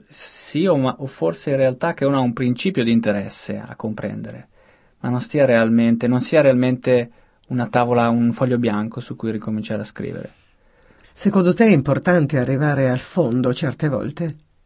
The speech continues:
Speaker 1: Nel-, nella mia esperienza personale è stato fondamentale.
Speaker 2: Mm. E quando, eh, spesso diamo la mano a qualcuno che non è ancora affondato del tutto, possiamo anche combinare dei danni, secondo me.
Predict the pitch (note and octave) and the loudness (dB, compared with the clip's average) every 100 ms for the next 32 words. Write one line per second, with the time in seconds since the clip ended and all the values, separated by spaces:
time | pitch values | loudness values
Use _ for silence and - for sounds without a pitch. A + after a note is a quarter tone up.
0 | _ _ _ C#3 C3+ C3 B2+ C3 C3 B2+ | _ _ _ 2 4 4 4 4 4 4
1 | C3 F#3 F#3+ - C#3 C3 A#2+ B2 - C3+ | 4 4 4 2 0 2 0 -6 -4 -2
2 | C#3 D#3+ - A2+ A#2 - G#2+ G#2 C#3+ C#3+ | -2 -4 -6 -8 -8 -4 -2 0 0 0
3 | A2 A2 - - D#3 F3+ F3+ E3+ - - | -4 -6 -6 -4 0 4 6 4 2 -6
4 | - _ D3 - G3+ G3 - D#3 D3+ D3 | -12 _ -8 2 6 6 6 4 6 4
5 | C#3+ D3 D#3+ D#3 D3+ C#3+ C#3 C3 - E3 | 4 4 6 6 6 4 4 0 2 0
6 | D#3 C#3+ - G#2+ B2 A#2+ D3+ D3+ C3+ D#3 | 4 4 2 2 2 0 0 0 0 0
7 | D3 C#3 C#3 C#3 - G3 - A#2+ - A2+ | 0 0 0 -2 -2 -4 -2 -4 -2 0
8 | B2 - C3+ C3 B2+ A#2+ A#2+ B2 B2 G2+ | -2 0 0 2 2 2 2 2 2 0
9 | C3 C3+ C#3 - G#2 A2 C3 D3+ | 0 -2 -6 -6 -4 -2 -2 -4